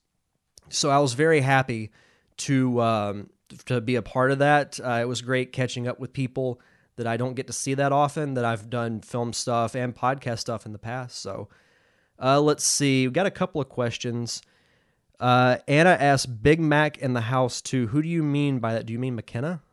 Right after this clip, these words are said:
I'm not exactly sure. Uh, "And how do you feel about kale?" I've actually never tried kale. I've wanted to, but, you know, I've heard about the kale shakes and kale and other types of things, but never, um, never tried kale.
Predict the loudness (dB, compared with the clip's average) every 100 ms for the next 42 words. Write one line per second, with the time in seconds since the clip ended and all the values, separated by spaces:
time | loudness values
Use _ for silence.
0 | _ -8 -6 -4 -4 -4 -6 -8 -8 -12
1 | -8 -6 -6 -8 _ _ _ _ -4 0
2 | 2 4 4 2 0 2 4 4 2 0
3 | 2 4 4 2 0 -2 0 0 -2 0
4 | 2 2 0 -6 -6 -6 -10 _ _ _
5 | _ _ -2 0 4 4 4 -2 -2 0
6 | 0 -4 -6 -6 -4 -2 -2 0 0 0
7 | -2 -8 -4 0 0 -2 -2 0 -2 -4
8 | -8 -8 -8 -4 -2 0 0 -2 -4 -8
9 | _ _ _ _ -6 -2 0 0 0 0
10 | -2 -8 -4 -2 -2 -4 -8 -6 -6 -6
11 | -10 _ -8 -2 0 0 2 2 2 0
12 | 0 -2 -6 _ _ -20 _ _ _ 0
13 | 2 2 2 0 0 -4 -4 -10